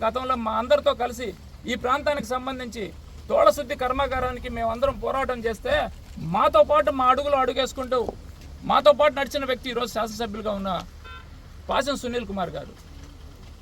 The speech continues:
మరి ఆయన కూడా ఈ ప్రాంత, ప్రాంతం గురించి కానీ, ఈ ప్రాంత వాసుల గురించి కానీ, ఈ ప్రాంత రైతాంగం గురించి కానీ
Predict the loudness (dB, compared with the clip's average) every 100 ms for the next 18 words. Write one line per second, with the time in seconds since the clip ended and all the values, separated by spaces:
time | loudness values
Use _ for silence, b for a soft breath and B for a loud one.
0 | -16 -16 -16 -20 -20 -18 -18 -18 -20 -20
1 | -20 -14 -2 0 4 2 2 0 -2 -2
2 | -2 -2 0 0 2 2 0 -2 -4 -6
3 | -4 -4 -4 -2 -2 0 0 0 0 -6
4 | -8 -4 -4 -2 -4 -2 -2 0 -2 4
5 | 4 4 -2 -4 -6 -6 -6